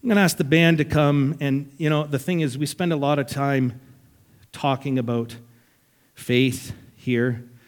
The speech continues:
but I actually think one of the things we need to talk more about is our calendar. 'Cause the cult of speed is a cult. It's a religion.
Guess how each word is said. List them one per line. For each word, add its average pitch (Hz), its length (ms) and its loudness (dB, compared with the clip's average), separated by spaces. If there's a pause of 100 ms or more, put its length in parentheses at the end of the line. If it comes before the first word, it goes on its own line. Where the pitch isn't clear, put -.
(460)
but 120 120 -4
I 123 40 4
actually 156 360 0
think 123 240 0
one 127 140 2
of 120 60 2
the 107 60 -2
things 120 220 0
we 120 80 0
need 120 140 0
to 110 80 -14
talk 123 300 -4
more 117 160 -2
about 113 260 -4
is 110 120 -8
our 104 80 -8
calendar. 104 680 -8 (1700)
'Cause - 460 -4
the 127 120 -4
cult 170 320 0
of 139 80 -2
speed 151 460 -4
is 135 180 -4
a 123 40 -4
cult. 135 560 -10 (580)
It's - 140 -10
a 139 60 -4
religion. 123 680 -2